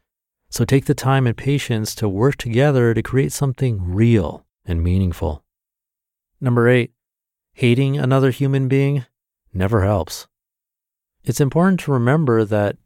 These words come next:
no human being, when you understand his or her stories and desires, is worthless. No one's life is nothing.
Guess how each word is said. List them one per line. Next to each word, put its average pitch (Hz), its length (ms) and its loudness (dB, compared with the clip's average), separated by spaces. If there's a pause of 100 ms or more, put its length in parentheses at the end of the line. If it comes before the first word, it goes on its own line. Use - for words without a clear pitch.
no 127 300 0
human 151 420 0
being, 113 580 0
when 107 140 -2
you 107 180 0
understand 123 800 -2
his 110 260 0
or 107 220 0
her 104 180 0
stories 110 680 0
and 107 180 0
desires, 92 640 0 (480)
is 120 160 2
worthless. 90 720 -2 (600)
No 110 100 2
one's 143 240 2
life 113 460 0 (220)
is 101 320 -2
nothing. 87 500 -2